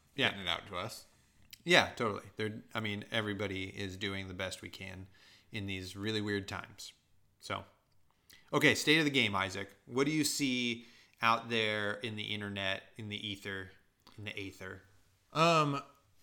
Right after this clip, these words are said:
Speaker 2: so this may be due just to the, uh, bubble of the internet, but the,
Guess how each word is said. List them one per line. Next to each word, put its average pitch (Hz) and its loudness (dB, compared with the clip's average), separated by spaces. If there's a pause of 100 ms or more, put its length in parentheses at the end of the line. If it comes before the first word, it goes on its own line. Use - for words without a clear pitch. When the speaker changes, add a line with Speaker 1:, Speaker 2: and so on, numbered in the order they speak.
(520)
Speaker 2:
so 165 4
this 156 4
may 143 4 (240)
be 127 4
due 120 2
just 113 0
to 120 2
the, 98 0
uh, 87 0 (340)
bubble 107 0
of 98 -2
the 98 -4
internet, 123 0 (200)
but 110 0 (640)
the, 117 0